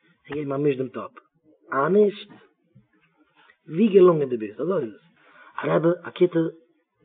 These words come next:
עס איז ווי אזוי, something different. מיר גייען נישט. מיר גייען עס. ער האט דיר. פלעג דאן א מלמד. פלעג איך רופן, איך דענק, איך רופן. איך האב נאך אבער, איך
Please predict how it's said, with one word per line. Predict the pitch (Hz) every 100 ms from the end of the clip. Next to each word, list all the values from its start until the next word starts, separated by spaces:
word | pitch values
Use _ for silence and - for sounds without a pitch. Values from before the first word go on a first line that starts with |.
| _ _ _ _ _ _ _ _ _ _ _ _ _
עס | -
איז |
ווי | 214
אזוי, | 208 - - _ _ _ _ _ _ _ _ _ _ _ _ -
something | 175 165 156
different. | 147 123 127
מיר | 156
גייען | 214 190
נישט. | 135 110 - -
מיר | 175
גייען | 185 -
עס. | - - _ _ _ _ _ _ _ -
ער | 123
האט | 127
דיר. | 185 180 165 - - - _ _ _ _
פלעג | 180
דאן | 180 170
א |
מלמד. | 143 156 160 123 120 - - _ -
פלעג | 135 131
איך |
רופן, | 143 131
איך | 131
דענק, | 147
איך | 143
רופן. | 135 139 147 131 117 _ _ _ _ _ _ _ _ _
איך | -
האב | 139
נאך | 143 143
אבער, | 139 131 135
איך | 131